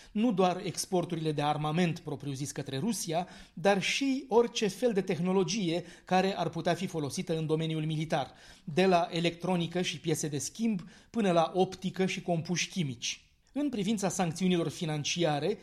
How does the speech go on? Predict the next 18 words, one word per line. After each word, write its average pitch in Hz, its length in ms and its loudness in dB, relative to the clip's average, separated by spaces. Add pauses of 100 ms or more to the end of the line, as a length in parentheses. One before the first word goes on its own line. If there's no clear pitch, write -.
(220)
cel 277 220 0
mai 214 160 4
greu 202 200 4
a 165 40 2
fost 190 280 0
de 196 120 4
trecut - 340 -4
peste 196 320 0
temerile 160 600 2
Marii 160 360 2
Britanii 160 640 -2 (200)
că 208 100 2
sancțiunile 208 720 0
ar 175 100 6
putea 185 280 0
afecta 185 440 0
buna 175 360 0
funcționare 170 760 -2